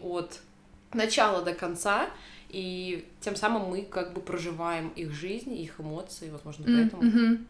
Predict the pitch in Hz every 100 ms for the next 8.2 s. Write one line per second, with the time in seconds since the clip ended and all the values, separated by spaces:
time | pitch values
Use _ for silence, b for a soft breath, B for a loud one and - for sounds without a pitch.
0 | - - 226 233 226 262 381 240 233 214
1 | 220 202 - 214 180 190 269 294 233 180
2 | 156 151 - 190 196 185 214 285 262 -
3 | 190 185 202 190 180 190 196 320 320 220
4 | 160 170 175 180 170 - 202 190 247 196
5 | 185 - 170 - - 156 - - - -
6 | 175 226 220 214 202 247 233 196 - 196
7 | 175 143 120 131 - 170 175 277 - 202
8 | 208 294